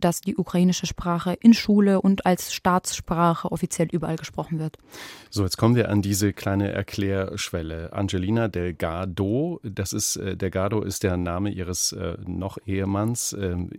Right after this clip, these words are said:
Speaker 2: äh, acht Jahre verheiratet jetzt?
Speaker 1: Ja, genau.
Speaker 2: Und Ihr aktueller Partner, also Ukrainer. Die Nachfrage ist gerade aktuell, ähm, wie lange ist er schon in Deutschland?
Speaker 1: Seit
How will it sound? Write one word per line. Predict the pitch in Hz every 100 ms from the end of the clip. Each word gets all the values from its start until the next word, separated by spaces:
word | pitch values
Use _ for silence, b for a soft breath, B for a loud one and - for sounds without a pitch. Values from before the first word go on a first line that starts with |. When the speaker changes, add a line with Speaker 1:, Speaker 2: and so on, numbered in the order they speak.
| _ -
Speaker 2:
äh, | - 113 101 98 101 101 -
acht | 110 - -
Jahre | 139 139
verheiratet | - 123 143 143 147 165 - -
jetzt? | 208
Speaker 1:
Ja, | 208
genau. | 202 180 170 175 B
Speaker 2:
Und | 117 104 -
Ihr | 101 101 98
aktueller | - - 110 98
Partner, | - - 92 - 120
also | 104 92 98 -
Ukrainer. | 104 - 95 - 95 90 76 - B B B -
Die | 101 92
Nachfrage | 85 87 104 - 131 127 127 123 - _ _ - - _
ist | 113 -
gerade | 113 95 98 98
aktuell, | 95 - 104 92 92 107 135 -
ähm, | 104 95 95 -
wie | 98 90 101
lange | 92 85 98
ist | 104 123
er | - 98
schon | - 95 90
in | - 101 85 82
Deutschland? | 87 76 - 127 139 147 - b b b b b _ 208
Speaker 1:
Seit | 180 - 190 180 180 190 - -